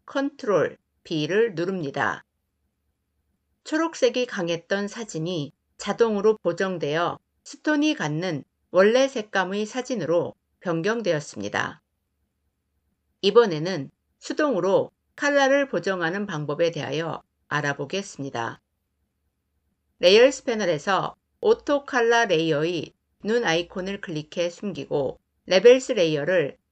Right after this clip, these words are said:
선택합니다. 윈도우, 인포 메뉴를 선택하거나 또는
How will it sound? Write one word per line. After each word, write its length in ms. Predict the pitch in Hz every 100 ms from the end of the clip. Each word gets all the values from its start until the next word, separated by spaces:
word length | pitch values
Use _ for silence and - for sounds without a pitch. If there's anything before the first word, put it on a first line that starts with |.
| _
선택합니다. 1120 | - 165 139 220 220 - 160 127 127 113 - _ _ _ _ _ _ _ _ _ _ _ _ _ _
윈도우, 640 | - 247 240 190 139 143 _ _ _ _ -
인포 520 | 214 240 - 269 262 175
메뉴를 460 | 165 170 185 220
선택하거나 1040 | 220 240 226 269 254 214 139 131 165 135 - _ _ _ _ -
또는 400 | 262 180 196